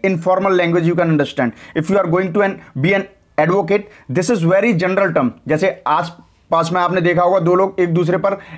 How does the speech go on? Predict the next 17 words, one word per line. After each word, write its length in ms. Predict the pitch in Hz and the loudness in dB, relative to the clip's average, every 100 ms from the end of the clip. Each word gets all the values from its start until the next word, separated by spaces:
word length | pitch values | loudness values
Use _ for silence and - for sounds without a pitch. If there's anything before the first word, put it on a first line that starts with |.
| - | -2
एलिगेशंस 480 | 165 196 180 190 175 | 0 2 0 0 0
लगाते 340 | 170 165 185 | 2 2 0
हैं, 200 | 190 185 147 | -2 -2 -2
आरोप 300 | 160 185 - | 0 -2 -2
प्रत्यारोप 420 | 160 185 180 175 | -4 0 0 2
लगाते 280 | 170 165 196 | 0 0 0
हैं 80 | 170 | 0
बिना 160 | 175 | 0
सबूत 280 | 170 170 175 | 0 -2 -2
के, 60 | 202 | 0
वैसी 280 | 175 175 | 0 0
लैंग्वेज 340 | 190 175 180 170 | 0 0 0 2
लग 160 | 139 | 0
रही 140 | 123 120 | 0 -2
है। 60 | |
ठीक 160 | 113 170 | -2 -2
है, 120 | 151 | -4